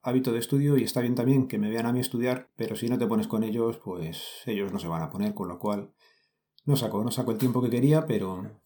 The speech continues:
pero no pasa nada. Y volviendo al tema de, de los podcasts y el atraso que llevo, no sé si os habéis enterado que han hecho otra selección nueva de podcast, eh, originals, eh, originals o como leche se llame, que ya le podían haber puesto un nombre en español, pero bueno,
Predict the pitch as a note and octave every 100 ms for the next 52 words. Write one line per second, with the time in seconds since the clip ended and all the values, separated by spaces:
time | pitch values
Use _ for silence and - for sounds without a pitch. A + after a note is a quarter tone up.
0 | - C#3 C3 A#2 - E2 C#2+ - - A#2
1 | A2+ A2+ A2+ B2 B2+ A#2 B2+ B2 A#2+ A#2+
2 | A#2 A#2 - _ - B2 A2+ - C#3+ B2+
3 | A#2+ G#2 G2+ - C3 B2+ C#3+ D#3 - _
4 | - B2 A#2+ B2 B2+ A#2+ A2 A#2 A#2 A#2
5 | A#2 A#2+ B2 B2 A2+ G#2+ G#2 G#2 - _
6 | - A#2+ B2 B2 A2 G#2+ A#2 G#2 B2 A#2+
7 | B2 A2+ G2+ G#2 A2 - _ _ _ -
8 | C3+ C3 A#2+ A#2 A2+ A2+ - A2+ A2+ C#3+
9 | D#3+ B2 G#2 - _ A2+ G#2+ A2+ B2+ A#2+
10 | A2+ - C#3+ B2 - G#2 G#2 - G2+ G#2
11 | A2+ A#2+ - B2 C3+ C#3 - _ _ -
12 | G#2+ A#2 C3 B2 G#2 G2 - - G#2 G#2+
13 | G2 G2+ F#2+ G#2 B2+ - - G#2 C3+